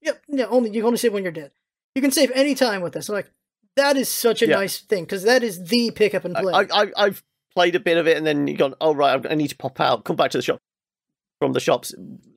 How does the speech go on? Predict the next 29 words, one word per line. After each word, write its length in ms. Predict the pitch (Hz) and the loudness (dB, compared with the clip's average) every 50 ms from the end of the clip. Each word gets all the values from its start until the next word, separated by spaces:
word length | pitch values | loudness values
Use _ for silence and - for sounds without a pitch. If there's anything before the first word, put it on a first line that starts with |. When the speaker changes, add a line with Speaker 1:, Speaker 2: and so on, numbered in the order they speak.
| _ - | _ -6
Speaker 2:
sign 220 | - - - 131 | -2 0 0 0
up 100 | 139 - | 0 -2
again." 180 | 165 139 131 120 - _ _ _ _ _ _ - | -2 -2 -2 -2 -4 _ _ _ _ _ _ 0
Oh, 100 | 622 523 | 0 0
shit, 280 | - - 494 523 494 - | 0 0 0 0 0 0
uh, 100 | - 381 392 | -2 -2 0
this 180 | 415 381 - | 0 0 0
is 80 | - 269 | 0 -4
where, 220 | 214 233 214 233 233 | -2 0 2 2 2
exactly 380 | 226 240 - - 294 - - | 2 2 2 0 2 2 2
where 160 | 277 277 294 320 | 2 4 2 2
I 100 | 349 392 | 2 2
left 240 | 403 480 - - 539 622 - | 0 0 0 2 4 4 4
off. 920 | 269 277 - - - - - 220 - - 480 - - - 240 285 294 - | 2 0 -4 -4 -4 -6 -10 -4 0 2 2 2 0 -2 -2 -2 0 0
<laughs> 40 | - | 2
I 80 | 277 | 0
wasn't 260 | 247 - 208 233 254 | 0 0 0 0 0
expecting, 400 | - - - 523 523 - - 381 | 0 2 2 2 2 2 -2 -6
<laughs> 260 | 440 453 403 330 622 - | -6 -8 -8 -6 -4 -2
I 40 | - | 0
was 160 | - - - | 0 0 0
expecting 440 | 381 320 - 508 554 508 - 226 254 | 0 2 4 6 6 6 6 4 2
Speaker 1:
Yeah. 60 | 220 | 0
Speaker 2:
to 80 | - 240 | -2 -2
start 300 | - - - 240 - - | -2 0 0 0 0 0
from 80 | 294 | -2
the 60 | 285 339 349 | -4 -2 0
beginning 280 | 381 415 415 381 302 185 | 2 2 2 2 2 2
again. 200 | 170 156 - | 0 -2 -4